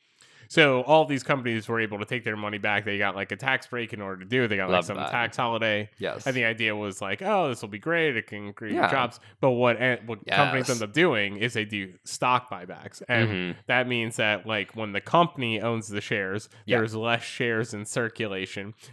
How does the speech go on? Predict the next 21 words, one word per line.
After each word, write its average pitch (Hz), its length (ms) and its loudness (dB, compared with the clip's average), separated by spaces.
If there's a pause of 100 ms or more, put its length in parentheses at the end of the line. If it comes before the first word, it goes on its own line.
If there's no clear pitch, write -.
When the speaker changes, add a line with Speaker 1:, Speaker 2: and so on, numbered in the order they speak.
Speaker 1:
And 131 160 0
the 113 100 2
Speaker 2:
Yeah. 113 80 -2
Speaker 1:
less 127 240 4
amount 131 280 0
of 117 80 -4
shares 113 300 -2
that 107 120 0
are 107 100 -2
in 107 60 -4
circulation, 117 880 0 (240)
the 151 80 -2
more 127 220 0
value, 123 880 2 (100)
uh, 123 140 -4
the 123 100 -6
more 123 160 -2
valuable 123 580 4
the 117 100 -2
shares 123 280 -2
that 113 160 -2